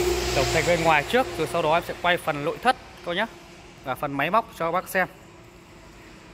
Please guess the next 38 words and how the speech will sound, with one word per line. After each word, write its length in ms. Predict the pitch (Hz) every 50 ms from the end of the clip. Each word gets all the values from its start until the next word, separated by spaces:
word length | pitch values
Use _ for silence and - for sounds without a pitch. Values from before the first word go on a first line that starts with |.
| - -
Dạ 160 | - - -
vâng, 160 | 185 233 226 - - - - - - - - - -
em 140 | - 208 220
là 60 | 208
Minh 140 | 202 226 233
Ô 60 | 226
Tô, 160 | 226 233 220 185 -
chuyên 200 | - - 269 247 214 -
mua 80 | - 214
bán 120 | 202 202
ô 40 | 226
tô 20 | 214
cũ 140 | - 208 - -
toàn 240 | - 214 196 190 190 -
quốc. 320 | - 294 302 - - -
Vậy 200 | - 208 165 - -
các 60 | -
bác 140 | 233 240 240
lần 160 | 202 196 185
đầu 140 | 180 190 185
xem 200 | 175 - 226 214
video 200 | 208 214 208 214
của 80 | 151 165
em, 100 | 208 214 - - -
nếu 160 | 180 185 196
thấy 140 | - 196 202
hay, 140 | 220 220 208 - - - - - -
hãy 160 | - 175 151
nhớ 140 | 208 196 202
đăng 100 | 214 214
ký 100 | - 190
kênh 260 | 190 - 240 226 214
và 260 | 175 185 185 175 175 170
ấn 100 | - 196
nút 80 | 220
thông 80 | 220 214
báo 260 | 185 170 170 196 208 - - - - - - - - - - - - - -
để 100 | 143